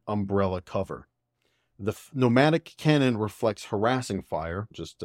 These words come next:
moving it around in mobile firing positions, and this is often to draw counter battery fire or conduct artillery raids. The fiery carousel reflects a means of sustaining survivability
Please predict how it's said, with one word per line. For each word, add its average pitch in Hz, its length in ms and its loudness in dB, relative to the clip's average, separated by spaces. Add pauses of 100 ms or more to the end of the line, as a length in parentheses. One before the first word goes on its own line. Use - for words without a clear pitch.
moving 110 320 0
it 101 200 -2
around 98 420 -4
in 98 140 -4
mobile 101 560 -2
firing 107 440 -2
positions, 87 720 -10 (320)
and 117 120 0
this 165 140 2
is 131 220 -2
often 131 400 2
to 120 100 -8
draw 104 320 0
counter 120 400 -4
battery 95 380 -2
fire 87 500 -6 (320)
or 156 160 6
conduct 123 540 -2
artillery 104 560 -2
raids. 92 520 -4 (360)
The 101 80 -4
fiery 131 460 6
carousel 110 720 0 (220)
reflects 107 640 -2
a 120 60 -6
means 123 400 -2
of 101 120 -2
sustaining 127 640 -4
survivability 107 1120 -2